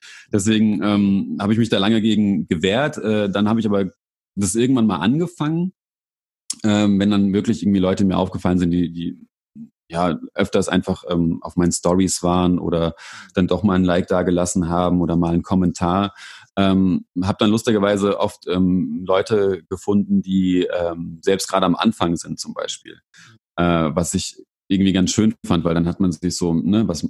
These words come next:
wo genau bist du gerade irgendwie? Okay, du studierst, du suchst gerade einen Praktikumsplatz. Ah, was suchst du denn? Äh,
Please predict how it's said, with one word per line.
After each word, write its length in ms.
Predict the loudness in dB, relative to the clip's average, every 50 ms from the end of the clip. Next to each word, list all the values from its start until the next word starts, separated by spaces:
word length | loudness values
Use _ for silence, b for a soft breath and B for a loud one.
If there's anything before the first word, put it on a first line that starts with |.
| -8 -6
wo 580 | -8 -6 -6 -6 -8 -10 -14 -6 -2 0 2
genau 240 | 2 2 2 2 2
bist 260 | 0 0 -2 -2 -2
du 60 | -2 -4
gerade 400 | -2 0 0 2 2 2 2 2
irgendwie? 340 | 2 2 2 2 2 2
Okay, 280 | 0 -2 -2 0 -2 0
du 80 | 0 -2
studierst, 440 | -4 -4 -4 0 0 0 0 0 -2
du 20 | -4
suchst 240 | -4 -4 -6 -6
gerade 220 | -4 -2 -2 0 0
einen 100 | 0 0
Praktikumsplatz. 760 | -2 -4 -6 -6 -4 -4 -4 -4 -4 -4 -6 -8 -8 -6 -6
Ah, 280 | -4 -2 0 0 0
was 140 | 0 -2 -2
suchst 260 | -2 -4 -4 -4 -4
du 40 | -6
denn? 540 | -2 0 2 2 4 4 4 2 2 0 -2
Äh, 340 | -4 -4 -4 -2 -2 -4